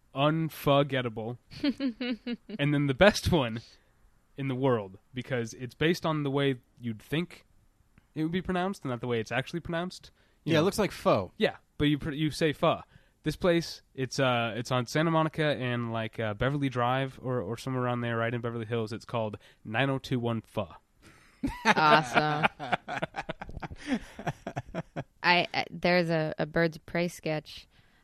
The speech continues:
Speaker 2: I, I feel, like, ridiculous, like, being like, "I wrote a sketch once," but I'm, like, extremely proud of this part in a sketch, and since it was, like, a live show sketch, there's, it's not on a video or anything, but where, uh, it's, like, a sketch about a,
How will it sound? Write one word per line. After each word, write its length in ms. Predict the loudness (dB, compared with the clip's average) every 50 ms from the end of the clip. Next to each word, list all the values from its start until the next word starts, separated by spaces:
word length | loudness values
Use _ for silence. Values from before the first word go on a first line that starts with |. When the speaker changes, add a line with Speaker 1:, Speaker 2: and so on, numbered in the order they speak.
| _
Speaker 2:
I, 200 | 4 6 6 6
I 40 | 4
feel, 200 | 4 6 6 8
like, 220 | 8 8 6 2 0
ridiculous, 560 | 2 2 2 2 4 2 2 2 0 0 -2
like, 140 | -4 -2 0
being 140 | 0 0
like, 280 | 2 2 0 0 -4 -14 _ _ _
"I 180 | 2 4 6 6
wrote 200 | 8 6 6 6
a 60 | 4
sketch 460 | 0 -4 0 2 2 2 0 0 -2
once," 400 | 2 6 8 8 8 8 6 4
but 160 | 8 8 10
I'm, 180 | 10 10 6 4 2
like, 220 | 2 2 4 2 0
extremely 460 | -6 -8 0 4 6 6 6 6 4
proud 300 | 4 4 6 6 6 4
of 100 | 4 2
this 160 | 2 0 0
part 380 | 0 2 4 4 4 4 2 -2 _ _ -4 _
in 120 | 2 2
a 60 | 2 2
sketch, 360 | 2 2 2 2 2 0 -4
and 140 | -4 -4 -2
since 200 | -2 -4 -2 0
it 40 | 0
was, 160 | 0 0 0
like, 140 | 0 0 0
a 60 | 0
live 260 | 0 2 2 2 0 0
show 160 | 0 -2 -2
sketch, 440 | -2 0 0 0 0 0 -4 -6 -4
there's, 220 | -2 -2 -2 -4
it's 160 | -6 -4 2
not 200 | 4 4 4 4
on 100 | 2 0
a 80 | -2 -2
video 300 | -2 0 2 2 4 4
or 60 | 2
anything, 380 | 2 0 0 0 0 -2 -2 -4 -8 -14 -20 -20 -20 -20 _ _ 2
but 220 | 4 4 4 4 4
where, 180 | 6 6 6
uh, 260 | 6 4 4 2 0 -2 -6 _ _ _ _ _ _ _ -4
it's, 120 | 0 2
like, 140 | 2 2 2
a 60 | 0
sketch 300 | -2 0 0 0 2 2
about 420 | 2 0 2 2 2 2 0 -2 -6 -10 _ -4
a, 100 | -4